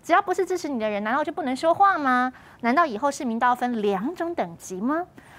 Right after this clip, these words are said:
另外，台北市议员游淑慧也说，如果你怕人呛，你就不要下凡来选，怕热就不要进厨房。跟陈时中陈情的民众会被警察架走，还被肉搜啊！以后还是要少靠近陈时中，恐怖哦。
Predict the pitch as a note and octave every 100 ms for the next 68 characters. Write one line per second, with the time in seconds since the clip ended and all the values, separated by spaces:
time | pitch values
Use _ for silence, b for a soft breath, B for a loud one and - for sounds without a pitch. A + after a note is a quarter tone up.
0 | B B A3 G#3 G#3+ F3+ - A3 G3 F3+
1 | F#3 F#3+ G3 A3+ E3+ - A3 G#3 A3 B
2 | B G#3+ C#4 D#4+ G#3 - D4+ A#3 F#3 G3+
3 | C4+ G3+ F#3 B3 B3+ C#4 C#4+ F#4+ B3 G3+
4 | F#3 F#3+ - F#3 G3 - F4+ F4 E4 E4
5 | C#4+ C#4+ D4 D4 - G#3 A3+ F3 F#3+ G#3+
6 | - B B B F#4 G4+ F4 C4+ C4+ D4+
7 | D#4 B3 A#3 G#3+ G#3+ F#3 F#3+ A#3 G#3+ C#4
8 | C4+ - G3+ F#3+ G#3 A#3+ F#4+ E4 A#3+ F#3+
9 | - G3 C#4 F4+ C#4+ - A#3 A3+ G#3 F3+
10 | B B B B F#3 A4+ F4 B3+ G#3+ A#3
11 | D#4 - - G3 G#3 - A#3+ C4+ G#3 F#3+
12 | F#3+ G3 F#3+ G#3+ A3+ - F#3 A#3 B3+ F#3+
13 | A#3+ F#3